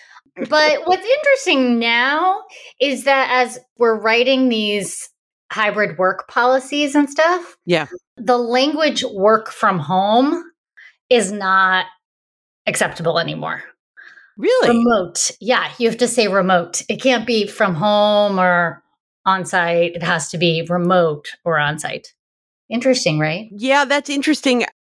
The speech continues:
Speaker 2: I have seen some language from my employer specifically saying you're not allowed to work from any place but an office or home because of security concerns. I think, like, public
Speaker 1: That's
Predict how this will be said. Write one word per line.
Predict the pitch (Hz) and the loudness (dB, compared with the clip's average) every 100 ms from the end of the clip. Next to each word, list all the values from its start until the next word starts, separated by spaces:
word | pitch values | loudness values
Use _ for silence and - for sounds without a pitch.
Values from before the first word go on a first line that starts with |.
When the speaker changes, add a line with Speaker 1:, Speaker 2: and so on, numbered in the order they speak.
| - | -2
Speaker 2:
I | 208 214 | 0 0
have | 226 196 | -4 -6
seen | - 254 254 269 | -2 2 2 2
some | - - 240 226 208 | -2 -2 0 0 -2
language | 202 202 220 214 196 180 - - _ _ _ | 0 0 2 2 2 2 -2 -4 _ _ _
from | - 175 156 151 - | -4 0 0 0 -4
my | 165 170 262 | -2 0 0
employer | 185 180 156 143 151 - - - | -2 0 2 2 0 -4 -18 -14
specifically | - - 151 - 269 294 226 233 | -8 -2 0 0 0 -2 0 0
saying | - 233 214 208 190 180 - | 0 0 2 4 2 0 -6
you're | 175 208 208 208 | -2 2 2 0
not | 208 202 196 | 0 0 0
allowed | - 175 175 175 185 - | -2 -2 0 0 -2 -4
to | 202 | -4
work | 165 175 170 | 2 2 0
from | 185 - | -6 -2
any | 180 185 | 0 0
place | - 185 165 - | 0 -2 -2 -2
but | - 165 | 0 0
an | 175 | 2
office | 170 165 - 165 - | 2 0 0 -6 -4
or | - 165 | 0 0
home | 160 143 113 98 | 0 -2 -2 -8
because | 107 139 156 | -8 -6 -6
of | 135 | -8
security | - - 175 156 131 | -10 -4 0 0 -2
concerns. | 135 - 107 85 - | -10 -8 -8 -8 -6
I | 123 | -4
think, | - 151 - - | -2 -4 -4 -4
like, | 151 - | -4 -4
public | - 190 | -6 -2
Speaker 1:
That's | 208 | 0